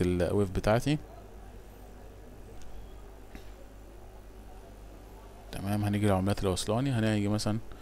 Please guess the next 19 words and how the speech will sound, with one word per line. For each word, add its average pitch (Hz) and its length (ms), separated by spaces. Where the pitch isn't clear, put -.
نشوف 101 240
أعلى 107 280
سعر 101 280
فيهم 135 440
عندي، 117 440
الإدريكس 107 440
أنا 101 200
بخلي 98 200
فترة 101 260
مخزنها 117 580
أهي. 82 200
تمام، 107 440
ستودنت 110 480
ش-، - 160
آه، 101 240
ستودنت 110 340
كوين، 76 180
وصلني 107 340
الرصيد. 101 460